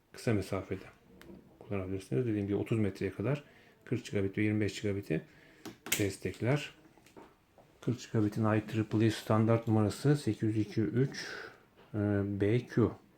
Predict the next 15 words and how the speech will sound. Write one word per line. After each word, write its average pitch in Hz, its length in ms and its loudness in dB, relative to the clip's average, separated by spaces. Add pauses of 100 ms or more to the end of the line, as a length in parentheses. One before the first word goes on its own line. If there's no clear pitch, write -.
(100)
biliyorsunuz. 98 460 -4 (960)
On 110 180 2
gigabit 104 280 -2
ise 120 200 -2
sekiz 107 260 -4
yüz 101 220 0
iki 110 140 2
nokta 95 260 -2
üç - 240 -4 (260)
A 110 200 2
N 95 240 0 (160)
adına 98 300 -4
neydi? 101 380 -4 (2250)
Şimdi 107 600 4 (360)
buralara 113 520 4